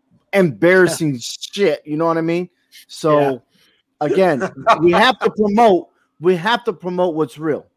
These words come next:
Speaker 1: And all it is is
Speaker 2: Mm.
Speaker 1: practice safe sex, talk to your parents, talk to your, your loved one, talk to someone that's responsible, you know, get ed-, educated before you make that mistake.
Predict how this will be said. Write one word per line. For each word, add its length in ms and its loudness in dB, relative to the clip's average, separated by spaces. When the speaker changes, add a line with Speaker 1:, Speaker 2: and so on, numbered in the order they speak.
Speaker 1:
And 160 -6
all 180 0
it 100 -2
is 200 2
is 260 -6
Speaker 2:
Mm. 40 -20
Speaker 1:
practice 320 -6
safe 200 -6
sex, 300 -8
talk 260 -10
to 100 -14
your 100 -8
parents, 480 -10
talk 280 -2
to 340 -4
your, 260 -2
your 160 -4
loved 240 0
one, 160 -4
talk 200 -6
to 60 -20
someone 340 -8
that's 180 -4
responsible, 760 -4
you 120 -6
know, 280 2
get 300 -2
ed-, 320 -2
educated 720 -2
before 360 -6
you 420 -6
make 260 -8
that 160 -6
mistake. 400 -8